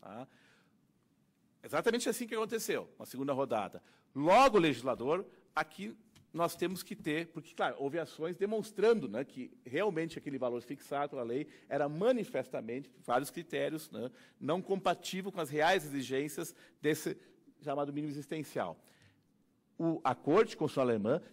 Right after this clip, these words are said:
também não corrigiu. Não disse, "Agora vamos aumentar para tanto." Né? Não, legislador, muito bem, parabéns, fizeste bem a tua primeira parte da tarefa, mas tem que melhorar, né? Tem que, eh, tiraste oito, vamos, vamos, vamos,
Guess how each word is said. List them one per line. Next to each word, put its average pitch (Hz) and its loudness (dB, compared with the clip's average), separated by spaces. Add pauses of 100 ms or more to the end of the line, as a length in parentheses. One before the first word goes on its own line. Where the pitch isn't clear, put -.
também 190 4
não 302 2
corrigiu. 269 4
Não 131 -10
disse, 196 -6
"Agora 165 4
vamos 196 2
aumentar 180 4
para 147 2
tanto." 139 2 (300)
Né? 110 -14 (680)
Não, 139 2 (200)
legislador, 156 2 (260)
muito 233 -8
bem, 247 6
parabéns, 190 2
fizeste 170 -2
bem 208 -2
a 180 -6
tua 170 -8
primeira 156 -2
parte 139 -2
da 151 -6
tarefa, 190 -2
mas 208 2 (240)
tem 254 -8
que 254 -8
melhorar, 277 2
né? 160 -6
Tem 165 -8
que, 156 -10
eh, 101 -8 (280)
tiraste 208 -2
oito, 180 4
vamos, 147 -10
vamos, 170 -6
vamos, 160 -8